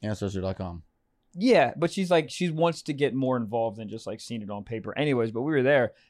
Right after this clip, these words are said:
Speaker 2: and it's like, it was a smaller one. Those are the, those are really scary. Like, if you
Speaker 1: How
Speaker 2: have,
Speaker 1: is that?
Speaker 2: if you have, like, a big one, you're like, "All right, well, no ghosts
Speaker 1: Well, when
Speaker 2: in here."
Speaker 1: the s-, when the tombstone is, like, very, like, precision, like, like, just
Speaker 2: Yeah.
Speaker 1: a perfect tomb-, tomb-, tombstone?
Speaker 2: Got it.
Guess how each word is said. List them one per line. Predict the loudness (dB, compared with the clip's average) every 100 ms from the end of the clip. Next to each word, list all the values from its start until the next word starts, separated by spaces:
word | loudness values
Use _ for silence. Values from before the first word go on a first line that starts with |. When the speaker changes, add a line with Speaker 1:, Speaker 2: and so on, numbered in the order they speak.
| _
Speaker 2:
and | 2
it's | 2 2
like, | 0 0
it | 0
was | 0
a | 0
smaller | 2 4 4
one. | 0 -4 -12 _ _
Those | 4 6
are | 2
the, | 2 2
those | 4 4
are | 4 4
really | 4 2 2 0
scary. | -2 -2 -2 -6 _ _
Like, | 0
if | 2
you | 2
Speaker 1:
How |
Speaker 2:
have, |
Speaker 1:
is | 0
that? | -6
Speaker 2:
if | -2
you | 0
have, |
like, | 2
a | 2
big | 2 2 2
one, | 2 0
you're | 0
like, | 0
"All | 2 2
right, |
well, | 2 -2 -6 0
no | 2 4
ghosts | 4 6
Speaker 1:
Well, |
when | 4
Speaker 2:
in | 4
here." |
Speaker 1:
the | 2
s-, | -2 -4
when | 0 2
the | 0
tombstone | 2 0 2 2 0
is, | 2
like, | 2 0
very, | -2 0 2
like, | 2 0 -2
precision, | -4 0 2 2 2
like, | -2 -4 -6 -6 -6 -8 -12 -2
like, | -2 0
just | 2
Speaker 2:
Yeah. | 2
Speaker 1:
a | 2
perfect | 2 4 4 2 -2 _ -8
tomb-, | -4 -2 -4 -10 _ _
tomb-, | -2 -2 -2 -10 _
tombstone? | -2 0 0 -2 2
Speaker 2:
Got | 4
it. | 4